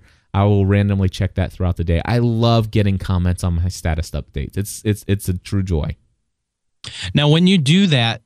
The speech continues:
Speaker 2: kinda going through your newsfeed thing, like, once a week or whatever, do you actually write back to other people
Speaker 1: I do.
Speaker 2: that, that you've not, they've not commented to you, but you see something they've done and it's interesting, so you'll talk about it?
Speaker 1: I do. That's why I actually look at the, it's like, so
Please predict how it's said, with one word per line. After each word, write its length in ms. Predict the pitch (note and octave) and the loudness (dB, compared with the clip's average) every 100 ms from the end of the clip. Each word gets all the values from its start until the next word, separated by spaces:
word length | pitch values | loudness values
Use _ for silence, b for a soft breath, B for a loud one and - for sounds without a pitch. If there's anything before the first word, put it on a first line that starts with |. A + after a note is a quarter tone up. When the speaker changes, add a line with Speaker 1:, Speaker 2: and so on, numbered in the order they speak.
| _ | _
Speaker 2:
kinda 320 | - B2+ A#2 G#2 | -4 -2 -2 -2
going 320 | B2 A#2+ A2+ | 0 0 0
through 160 | B2+ | -2
your 180 | A#2+ G#2+ | 0 0
newsfeed 540 | G2 A#2+ B2+ - F#2+ F#2 | 2 0 0 -2 -4 -2
thing, 200 | G2 F#2 | -4 -2
like, 280 | F2+ F2+ | -4 -4
once 200 | G#2+ F#2+ | -6 -4
a 60 | F#2+ | -4
week 220 | F#2+ F2 | -4 -4
or 60 | F#2+ | -4
whatever, 360 | F#2 F2 F2 | -2 -2 -2
do 160 | F2 G2+ | -4 -4
you 480 | G2+ B2+ D#3+ D3 D3 | 0 4 6 6 4
actually 500 | B2+ C3 - A#2+ A2 | 2 -2 0 2 2
write 320 | G2 A2 A#2 | 2 0 0
back 320 | G#2 G#2 A#2 - | -2 -2 -2 -2
to 100 | A#2+ | 0
other 160 | B2+ | 0
people 420 | A#2 B2+ B2 B2 | 0 -2 0 2
Speaker 1:
I 120 | A#2+ C3 | 2 4
do. 340 | C#3 B2+ C#2 E2+ | 4 2 2 0
Speaker 2:
that, 260 | A2 G#2+ - _ _ - | -2 -2 -8 _ _ -6
that 140 | B2 | -2
you've 240 | A2 C3+ A#2+ | 2 2 2
not, 240 | B2 - | 0 0
they've 140 | C3+ B2+ | -2 -2
not 180 | C3 | -4
commented 580 | - D3+ C3+ C3 - G#2+ | -2 -2 0 -2 -4 -6
to 60 | A#2 | -4
you, 400 | C3 E3+ D#3+ G#2 | -2 0 0 0
but 140 | G#2+ F#2+ | -2 -4
you 80 | B2+ | -4
see 180 | - B2 | -2 0
something 360 | - A#2 G#2+ | -2 -2 -4
they've 260 | G2+ C3 A#2+ | -2 -4 -2
done 200 | G2+ F#2+ | -4 -4
and 140 | F#2+ | -4
it's 140 | F#2+ - | -6 -6
interesting, 460 | G#2 - - F#2+ | -6 -6 -8 -6
so 120 | F#2 F#2+ | -6 -6
you'll 140 | F#2 | -6
talk 260 | - G2 G2 | -6 -6 -4
about 280 | G#2 A2+ | -2 0
it? 120 | B2 - - | 0 -4 -6
Speaker 1:
I 140 | B2 | -2
do. 240 | A#2+ E3+ G2+ | 2 2 2
That's 200 | A#2 C3 | 2 0
why 280 | C3+ C3 D3+ | 2 2 2
I 140 | C#3+ | 0
actually 300 | C#3 - C3+ | -2 -2 0
look 180 | B2+ - | 0 -2
at 80 | - | -2
the, 200 | - A#2 | -2 -2
it's 220 | A2+ - | -4 0
like, 160 | C3+ - | -2 0
so 320 | D3 B2+ | 2 2